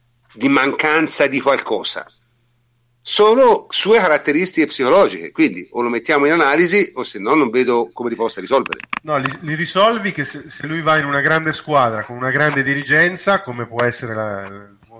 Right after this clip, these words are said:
Speaker 2: possono essere alcune squadre, eh, in Europa, e gli lasci fare quello che lui sa fare, gli fai il mercato e gli,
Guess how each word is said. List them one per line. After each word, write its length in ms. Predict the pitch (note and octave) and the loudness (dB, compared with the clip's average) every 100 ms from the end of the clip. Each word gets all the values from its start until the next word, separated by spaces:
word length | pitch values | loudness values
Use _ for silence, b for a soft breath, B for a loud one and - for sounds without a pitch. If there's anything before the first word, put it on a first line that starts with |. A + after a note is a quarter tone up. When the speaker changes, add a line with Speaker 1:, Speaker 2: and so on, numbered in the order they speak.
| A2+ | _
Speaker 2:
possono 360 | - A#2+ B2+ B2 | -12 -12 -8 -8
essere 260 | B2 A2+ | -8 -4
alcune 400 | A2 - D3 C3+ | -6 -6 -6 -6
squadre, 580 | A2+ - A#2+ A2 G#2 G2 B B B B B B | -6 -2 0 2 -2 -10 B B B B B B
eh, 80 | - | -6
in 540 | G2+ G2 F#2+ F#2 F#2+ A2 | -4 -4 -6 -6 -8 -4
Europa, 760 | C#3 D3+ F#3+ G#3 A3 F3+ - b b b _ _ | 0 4 4 4 4 4 -2 b b b _ _
e 140 | A#2 | -2
gli 120 | C3 | 2
lasci 360 | C#3 D3+ - C3+ | 4 4 2 -6
fare 380 | - D3 C3+ A#2+ | 0 2 2 0
quello 220 | B2+ A#2+ | -4 -6
che 80 | - | -6
lui 140 | C3 | -10
sa 160 | - C3 | -4 -4
fare, 420 | - D#3+ F3+ E3+ | 0 2 4 4
gli 120 | B2+ | 2
fai 200 | C3 C#3+ | 2 2
il 80 | B2+ | 2
mercato 720 | B2 A#2+ C#3+ C3 G#2+ G#2+ G2 _ | -2 -2 2 2 2 -4 -14 _
e 100 | B2+ | -12
gli, 160 | A#2+ | -10